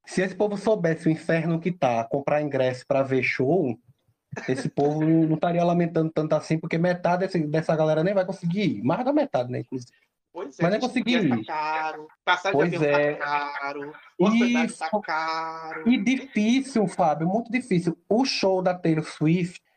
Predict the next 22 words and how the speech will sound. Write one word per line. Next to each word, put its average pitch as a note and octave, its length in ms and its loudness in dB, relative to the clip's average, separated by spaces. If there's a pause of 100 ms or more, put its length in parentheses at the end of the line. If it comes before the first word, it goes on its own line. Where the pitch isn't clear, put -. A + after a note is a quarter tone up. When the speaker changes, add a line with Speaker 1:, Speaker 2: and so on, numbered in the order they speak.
(200)
Speaker 1:
eu F#3 440 0
e E3+ 100 4
um E3+ 100 4
amigo E3 280 0
meu, D3+ 220 2
a - 20 2
gente E3 200 -4
ganhou F#3 800 2
um, C3 1120 4
um C#3+ 100 2
voucher A#2+ 640 0
da... A#2 840 2 (560)
Tickets E3 360 -2
for C#3+ 160 -2
Fun, G3 340 0
né, F3 140 0
que C#3 220 2
é C3 120 2
a, B2+ 60 4
a A#2 300 2
organizadora A#2+ 680 0
lá, E3+ 240 2